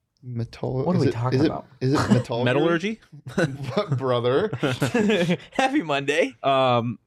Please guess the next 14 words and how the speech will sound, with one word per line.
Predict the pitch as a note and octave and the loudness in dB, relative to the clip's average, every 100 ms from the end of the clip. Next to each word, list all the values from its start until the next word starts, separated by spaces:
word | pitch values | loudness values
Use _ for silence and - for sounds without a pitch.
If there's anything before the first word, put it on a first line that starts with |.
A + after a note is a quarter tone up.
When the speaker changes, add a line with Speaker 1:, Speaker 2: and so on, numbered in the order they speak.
| _ | _
Speaker 3:
but | - E3 | -2 0
no, | A3 C#3 | 2 2
like, | D3+ | 2
why, | C#3 - | 0 0
like, | D3 D3 - - | -2 -2 -4 -4
at | D3 | -2
this | A3+ - | 0 -2
point, | B3 G#3+ - _ _ | 0 -2 -4 _ _
if | C3+ B2+ | -2 0
you | E3+ C#4 | 0 2
are | A3 F3+ E3+ E3 E3 - _ _ _ _ _ _ _ _ _ _ _ _ | 2 2 2 0 -2 -12 _ _ _ _ _ _ _ _ _ _ _ _
a | C#3 | -2
Jazz | C3 C3+ A#2+ | 0 0 0
Hill, | C3 G#2 A2+ | 0 0 -2